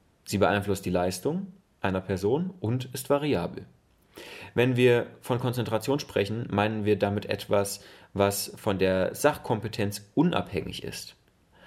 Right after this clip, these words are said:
Eine Lehrerin, die ihrer Schülerin sagt: "Konzentriere dich endlich", geht davon aus, dass die Schülerin durch die aktive Entscheidung, sich zu konzentrieren, ihre Leistung steigern kann. Sie würde nicht erwarten, dass die Sachkompetenz von jetzt auf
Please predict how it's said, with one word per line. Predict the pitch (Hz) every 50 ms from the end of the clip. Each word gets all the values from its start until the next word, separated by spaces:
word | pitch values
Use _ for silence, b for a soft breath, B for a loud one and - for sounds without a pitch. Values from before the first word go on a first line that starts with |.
| B B B
Eine | - 104 110 110
Lehrerin, | 110 110 131 151 143 127 104 101 110 123 131
die | 120 110 110 107
ihrer | 104 107 107 107
Schülerin | 104 - - 160 170 143 113 98 101 101 98
sagt: | 104 104 120 127 127 - B B B B
"Konzentriere | - - 110 101 101 113 104 98 101 104 127 165 190 180 135 104
dich | 95 95 -
endlich", | - 95 95 92 113 123 127 -
geht | - 98 104 -
davon | 113 104 - 95 -
aus, | - 92 107 123 127 -
dass | 107 98 -
die | - 98
Schülerin | - - 113 117 123 123 120 120 127 139 143 B B B 143 B B
durch | 110 110 107 107
die | - - -
aktive | - - - - - 127 143 143 143 -
Entscheidung, | - 104 101 - 107 101 107 110 135 135 135 123
sich | 123 120 110 - -
zu | 104
konzentrieren, | - - 104 98 - 101 92 - - 101 101 107 107 120 123 117 -
ihre | - 113 107 110
Leistung | 110 120 123 147 156 - - 120 98
steigern | - - 101 87 92 90 87 82 -
kann. | - 85 - - - - - _ _ _ _ b b b b b b b b b b b
Sie | - - 92
würde | 98 98 95
nicht | 98 110 131 127 -
erwarten, | 98 98 85 87 85 85 92 - - 135 143 131
dass | 104 104 -
die | - 98
Sachkompetenz | 92 - 147 165 - - - 90 85 92 90 - - 90 85 85 -
von | - - 90 90
jetzt | 95 98 - - -
auf | - 90 85 -